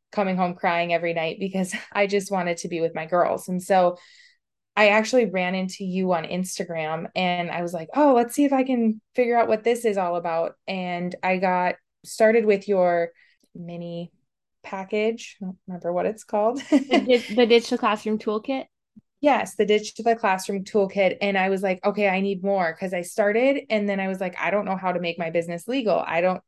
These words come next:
Speaker 1: I don't know how to make my portfolio. I don't know how to do any of these things." And so what I really love about T T F A is that it has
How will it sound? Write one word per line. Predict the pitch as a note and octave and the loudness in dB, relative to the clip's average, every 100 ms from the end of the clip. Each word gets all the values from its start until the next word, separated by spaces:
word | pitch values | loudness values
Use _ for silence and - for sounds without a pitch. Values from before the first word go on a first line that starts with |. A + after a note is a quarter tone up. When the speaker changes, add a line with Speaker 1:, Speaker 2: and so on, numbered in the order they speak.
| _ | _
Speaker 1:
I | F3+ | -2
don't | A3 G#3+ | 0 2
know | F#3 F#3 | 2 0
how | F#3 F3+ F3+ | 0 0 0
to | F#3+ F3+ F3+ | -2 -10 -4
make | F3+ F3+ | -4 -2
my | F#3 | -2
portfolio. | F#3 A3 C#4+ C#4 G#3+ | 0 0 2 4 4
I | E3+ | 4
don't | E3+ G3+ | 2 0
know | G#3 | -4
how | |
to | G3+ | -4
do | F#3+ G3 | -4 -4
any | G3 G3 | -4 -4
of | |
these | F#3 F3+ | -4 -6
things." | G3+ F3 F3 | -4 -4 -6
And | F3+ F3+ | -8 -4
so | F#3+ F3+ F3 - - _ _ _ - | 0 2 0 -6 -20 _ _ _ 2
what | A3+ | 6
I | A3+ | 6
really | A3 G#3+ A3+ | 6 6 6
love | A3+ G3+ | 6 4
about | G3+ F#3 | 2 0
T | E3 G#3+ | -2 -10
T | F#3+ G3 | -4 -4
F | F3+ | -2
A | F3+ F3 | -2 0
is | E3+ E3+ | 0 0
that | E3+ E3 E3 - _ _ _ _ _ _ _ _ | -2 0 -2 -4 _ _ _ _ _ _ _ _
it | G#3+ G#3 | 2 2
has | G3 G#3 | 0 0